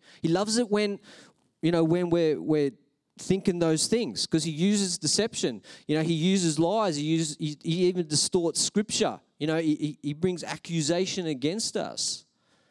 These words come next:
You know, to, to, to, to get us to give him power over us. Listen to this in, in two Corinthians two eleven.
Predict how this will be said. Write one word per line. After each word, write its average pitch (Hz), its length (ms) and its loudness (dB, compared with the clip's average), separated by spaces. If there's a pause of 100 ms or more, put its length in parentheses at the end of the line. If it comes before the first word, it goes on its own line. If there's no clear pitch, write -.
(1600)
You 151 100 -2
know, - 20 -2
to, 160 160 -2
to, 151 380 0
to, 143 340 -2 (280)
to 143 100 0
get 131 440 -2
us 160 460 0 (280)
to 147 360 2 (560)
give 160 220 -2
him 139 260 -2
power 143 420 0
over 123 320 0
us. - 440 -14 (3000)
Listen 147 280 0
to 131 60 0
this 143 280 2
in, 123 160 -4 (100)
in 131 140 0
two 147 240 2
Corinthians 127 600 -4
two 135 240 0
eleven. 120 440 -2